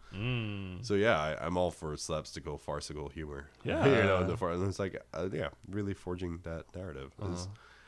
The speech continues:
Speaker 2: like, 'cause I, I have been more of kind of a, a gamer gamer this past couple of years.
Speaker 1: Yeah, that happens.
Speaker 2: And, you know, and it's,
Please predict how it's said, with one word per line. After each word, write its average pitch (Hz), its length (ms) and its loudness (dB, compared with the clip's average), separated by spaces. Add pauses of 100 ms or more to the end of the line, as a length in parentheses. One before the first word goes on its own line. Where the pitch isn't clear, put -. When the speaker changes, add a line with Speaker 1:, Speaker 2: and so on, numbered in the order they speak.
(260)
Speaker 2:
like, 98 220 2
'cause 113 320 2
I, 107 220 4
I 139 40 6
have 139 300 -2
been 95 340 4
more 87 200 0
of 82 120 -6
kind 87 140 -2
of 82 140 -4
a, 76 280 -2
a 71 340 -8
gamer 80 300 -2
gamer 85 300 -4
this 90 160 -8
past 85 220 -6
couple 92 200 -8
of 95 60 -4
years. 127 180 4
Speaker 1:
Yeah, 101 380 4 (120)
that 113 120 -6
happens. 87 520 -8
Speaker 2:
And, 110 120 8
you 104 80 6
know, 98 200 8
and 101 100 8
it's, - 220 2